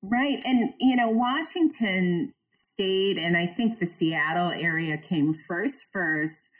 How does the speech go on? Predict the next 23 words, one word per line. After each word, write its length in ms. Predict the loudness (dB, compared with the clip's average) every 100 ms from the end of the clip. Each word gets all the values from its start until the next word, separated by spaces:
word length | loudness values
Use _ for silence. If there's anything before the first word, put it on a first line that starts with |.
| -6
And 260 | 0 2
some 380 | 2 0 2 4
states 480 | 4 2 -2 -2 -2
have 140 | -2
also 400 | -2 0 0 2
moved 320 | 4 4 4
ahead 340 | 0 0 0 0
and 100 | 2
are 100 | 2
slowly 520 | 2 0 2 4 4
doing 340 | 4 4 4 4
the 80 |
march. 580 | 4 2 2 0 -2 -8 -16 -20 -20 _ -8
Um, 220 | -4 -2
but 160 | -2 -2
for 220 | -2 0
most 420 | 2 4 4 2 0
of 60 |
the 80 | -2
country, 760 | -2 0 0 0 0 2 0
they're 220 | 2 2 4
nowhere 400 | 2 2 0 -2
close. 800 | -6 -8 -8 -6 -4 -2 -2